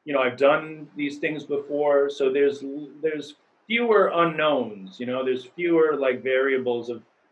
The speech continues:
things that I haven't experienced before. And even if something does come up,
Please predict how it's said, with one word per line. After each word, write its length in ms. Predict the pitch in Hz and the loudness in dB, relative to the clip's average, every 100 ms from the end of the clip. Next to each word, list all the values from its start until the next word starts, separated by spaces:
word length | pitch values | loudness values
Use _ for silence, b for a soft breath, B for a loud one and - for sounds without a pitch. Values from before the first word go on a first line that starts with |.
| _ | _
things 240 | 151 147 127 | -6 -4 -2
that 120 | 123 | 0
I 60 | 117 | 2
haven't 320 | 143 139 131 | 4 2 2
experienced 760 | 127 - 143 143 127 117 - | -10 -8 -4 -2 -4 -6 -14
before. 520 | 110 - 120 117 117 - b | -20 -16 -8 -6 -6 -8 b
And 100 | 139 | -6
even 220 | 170 190 185 | -4 -2 -2
if 140 | - | -2
something 340 | 175 170 143 | -4 -4 -2
does 300 | 127 143 - | 2 2 0
come 260 | - 139 127 | -6 -4 0
up, 300 | 139 117 - | 0 -2 -6